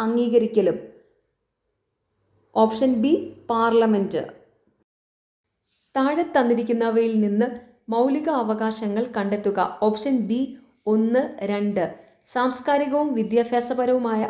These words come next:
അവകാശം, മതസ്വാതന്ത്ര്യത്തിനുള്ള അവകാശം. നിങ്ങൾ രാഷ്ട്രീയത്തിൽ സജീവമായി ഇടപെടാതിരിക്കുന്നതിൻ്റെ പരിണിത ഫലം നിങ്ങളെക്കാൾ മോശമായവർ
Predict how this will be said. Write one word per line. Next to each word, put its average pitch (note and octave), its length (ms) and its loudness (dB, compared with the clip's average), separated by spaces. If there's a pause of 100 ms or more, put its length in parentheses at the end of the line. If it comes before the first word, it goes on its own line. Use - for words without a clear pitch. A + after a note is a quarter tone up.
(100)
അവകാശം, F#3+ 560 -4 (480)
മതസ്വാതന്ത്ര്യത്തിനുള്ള A3 1120 2 (220)
അവകാശം. F#3 640 -4 (640)
നിങ്ങൾ C#4+ 300 2 (300)
രാഷ്ട്രീയത്തിൽ D4 580 -2 (120)
സജീവമായി C4 680 0 (180)
ഇടപെടാതിരിക്കുന്നതിൻ്റെ A#3+ 1040 -2
പരിണിത A3 360 2 (120)
ഫലം G#3 240 0 (540)
നിങ്ങളെക്കാൾ D#4 480 2 (100)
മോശമായവർ B3 760 0